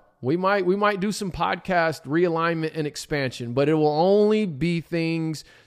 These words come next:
to enhance and make the show better, uh, never to take away or change what it currently is." So we are still focused on the American Athletic Conference, but as the American Athletic Conference gets roped into some of these other conversations,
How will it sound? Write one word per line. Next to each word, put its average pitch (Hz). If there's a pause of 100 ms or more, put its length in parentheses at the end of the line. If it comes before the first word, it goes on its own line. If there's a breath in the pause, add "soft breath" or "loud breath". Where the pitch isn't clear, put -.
(100)
to 151
enhance 156
and 143
make 143
the 135
show 107 (180)
better, 170 (400 soft breath)
uh, 123
never 160
to -
take 160
away 139
or 127
change 143
what 123
it 123
currently 110
is." -
So 120 (120)
we 131
are 123
still 180
focused 165
on 151
the 143
American 143
Athletic 127
Conference, 143
but 123
as 147
the 139
American 147
Athletic 139
Conference 139
gets 135
roped 135
into 139
some 143
of 139
these 127
other 139
conversations, 135